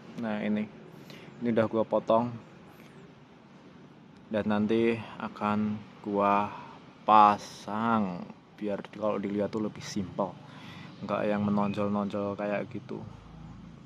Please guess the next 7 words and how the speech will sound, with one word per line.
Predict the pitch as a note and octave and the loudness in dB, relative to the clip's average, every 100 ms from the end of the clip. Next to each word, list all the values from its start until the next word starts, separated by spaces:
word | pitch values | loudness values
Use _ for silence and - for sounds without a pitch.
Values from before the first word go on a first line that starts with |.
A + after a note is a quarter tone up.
| - - - - - | -20 -20 -20 -18 -8
Aneh, | A#2 A#2+ B2+ C#3 - - - - - | -6 -2 -2 -2 -6 -16 -18 -16 -10
aneh | B2 C#3+ A#2 | -6 -6 -6
cuy. | A2 G#2+ G2+ - - - - - | -8 -10 -12 -20 -20 -20 -20 -8
Menurut | A#2+ A#2+ - | -4 -4 -2
gua | C3 C3 | 0 2
loh | G2+ | 0
ya. | G2 | -4